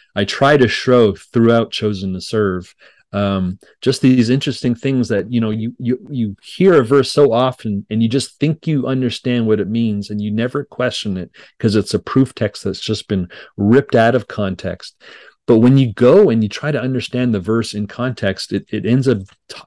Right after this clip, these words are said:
being, it ends up speaking to a totally different subject. Um,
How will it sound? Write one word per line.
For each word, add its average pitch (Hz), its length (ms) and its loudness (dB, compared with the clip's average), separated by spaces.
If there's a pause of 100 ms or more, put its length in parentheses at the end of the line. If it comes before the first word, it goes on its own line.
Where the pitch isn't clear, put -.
(140)
being, 123 420 0 (920)
it 139 180 0
ends 165 220 4
up 139 120 2
speaking 160 460 -2
to - 160 -2
a 123 60 4
totally 160 580 -2
different 120 420 -8
subject. - 540 -8 (480)
Um, 104 480 2